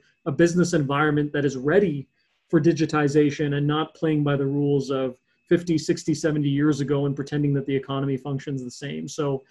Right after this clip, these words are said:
in sum, that's, that's the vision that we, we help steward, that I oversee and, and help implement.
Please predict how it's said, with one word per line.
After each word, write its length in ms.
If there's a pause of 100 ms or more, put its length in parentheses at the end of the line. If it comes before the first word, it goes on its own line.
(260)
in 120
sum, 500
that's, 340
that's 260
the 100
vision 380
that 120
we, 320
we 140
help 200
steward, 400
that 100
I 120
oversee 500
and, 240
and 160
help 180
implement. 480